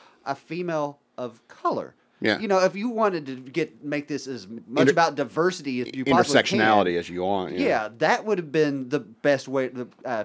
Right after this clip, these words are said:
Speaker 1: best version of Captain Marvel to s-, step up with.
Speaker 2: Absolutely. Plus, I think that's a better costume she had.
Speaker 1: Yeah.
Speaker 2: Uh, a little white flowing. Yeah, it was, it was
Speaker 1: Yeah, the,
Speaker 2: nice.
Speaker 1: with the, the flowing robe-like
Speaker 2: Well, it's,
Speaker 1: wings.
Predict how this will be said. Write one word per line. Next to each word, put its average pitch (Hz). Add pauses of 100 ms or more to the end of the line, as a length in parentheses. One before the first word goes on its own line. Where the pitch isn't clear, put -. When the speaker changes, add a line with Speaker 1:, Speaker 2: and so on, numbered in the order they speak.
(140)
Speaker 1:
best 135
version 123
of 107
Captain 127
Marvel 120
to 101
s-, - (120)
step -
up 165
with. 71 (180)
Speaker 2:
Absolutely. 95 (380)
Plus, 143
I -
think 143
that's 139
a 113
better 123
costume 110
she -
had. - (460)
Speaker 1:
Yeah. 156 (360)
Speaker 2:
Uh, 90 (1300)
a -
little 92
white 98
flowing. 98
Yeah, 113
it -
was, 143
it -
was 135
Speaker 1:
Yeah, 123
the, 139
Speaker 2:
nice. 139
Speaker 1:
with 127
the, 127 (340)
the 104
flowing 135
robe-like 127
Speaker 2:
Well, 170
it's, 135
Speaker 1:
wings. 135